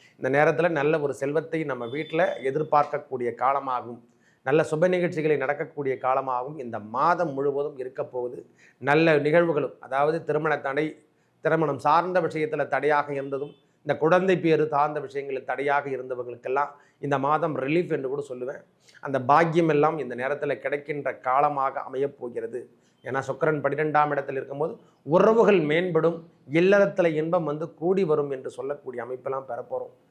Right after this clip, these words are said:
ஏன்னா இந்த இடத்துல உறவுகள்லாம் இல்லாம இருந்தா இந்த நேரத்துல உறவுகள் சேரும், காதல் திருமணம் கைகூடக்கூடிய காலம், வெளியூர் பயணங்கள் அதிகரிக்கும். உல்லாச பயணங்கள்லாம் போயிட்டு வருவீங்க. இந்த மாசம் நல்லா இருக்குது ஐயா. ஒரு எப்படி சொல்றதுன்னா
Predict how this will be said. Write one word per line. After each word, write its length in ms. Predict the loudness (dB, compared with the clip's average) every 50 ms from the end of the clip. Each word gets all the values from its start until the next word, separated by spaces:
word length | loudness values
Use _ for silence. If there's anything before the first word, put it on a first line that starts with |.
| _ _ _ _ _
ஏன்னா 140 | -4 -2 -2
இந்த 120 | 0 0 -2
இடத்துல 280 | -2 0 2 2 2 4 4
உறவுகள்லாம் 500 | 4 2 4 2 2 4 4 4 4 2 2
இல்லாம 300 | 2 2 2 2 0 -4
இருந்தா 220 | -4 -2 -2 -2 -2 -2 -8 -14 _ _ _ _ _ _ _
இந்த 120 | -4 -2 2 2
நேரத்துல 300 | 2 2 2 0 0 0 0 -2
உறவுகள் 320 | -2 -2 -2 -4 -4 -4 -4
சேரும், 240 | -6 -6 -6 -8 -12 _ _ 2
காதல் 340 | 2 4 4 2 0 0 -2
திருமணம் 360 | -4 -4 -4 -4 -6 -8 -8 -4 -4
கைகூடக்கூடிய 640 | -4 -2 -2 -2 -4 -4 -6 -8 -8 -6 -6 -6 -4 -2 0
காலம், 260 | 0 0 0 -4 -6 -14 _ _ _ _ _ -20 -20 _ _ 4
வெளியூர் 320 | 6 8 8 8 8 6 4 4 4
பயணங்கள் 480 | 2 4 2 0 -2 -2 -2 -2 -2 -2
அதிகரிக்கும். 460 | -2 -2 -2 -2 -2 -4 -8 -8 -4 0
உல்லாச 260 | 2 2 4 4 2 0 2
பயணங்கள்லாம் 380 | 0 0 0 0 0 0 2 0
போயிட்டு 200 | 2 2 2 0
வருவீங்க. 260 | 0 0 0 -2 -4 -6 -12 _ _ _ _ _ _ _
இந்த 120 | -2 2 4 4
மாசம் 300 | 4 4 4 0 2 2
நல்லா 200 | 4 4 4 4
இருக்குது 240 | 4 4 4 4 4
ஐயா. 160 | 4 4 2 0 -4 -14 -20 _ _ _ _ _ -2
ஒரு 140 | 0 2 4 4 4 2 2 0 -2 -4 -6
எப்படி 160 | -6 -8 -4 -4
சொல்றதுன்னா 360 | -4 -4 -4 -6 -8 -8 -8